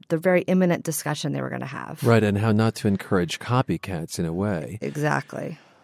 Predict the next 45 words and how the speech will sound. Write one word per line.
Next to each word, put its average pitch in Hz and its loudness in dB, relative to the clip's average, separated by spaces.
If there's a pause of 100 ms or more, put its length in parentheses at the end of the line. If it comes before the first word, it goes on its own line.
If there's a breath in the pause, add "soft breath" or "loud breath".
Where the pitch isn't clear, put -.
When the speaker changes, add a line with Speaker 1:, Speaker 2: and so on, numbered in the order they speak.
(260)
Speaker 2:
I 151 2
mean, 160 12
it 151 8
makes 147 6
sense 147 6
that 110 0
superintendents 110 6
would 98 0
say 110 6
they'll 92 4
learn 139 8
from 107 2
the 90 6
situation, 90 0
but 110 2 (220)
I'm 117 4
curious, 170 2
knowing 139 6
what 131 4
we 143 6
know 120 6
now, 101 2
that 107 -2
the 101 0
woman 107 4
who 104 0
calls, 110 2
who 110 -4
caused 131 2
all 92 2
this 92 -4
died 104 0
by 92 0
suicide 107 2
early 92 4
on, 95 4
an 95 0
hour 113 4
outside 98 0
the 90 0
metro. 101 0 (600 soft breath)
Uh, 120 8
did 160 6
you 202 6
hear 190 6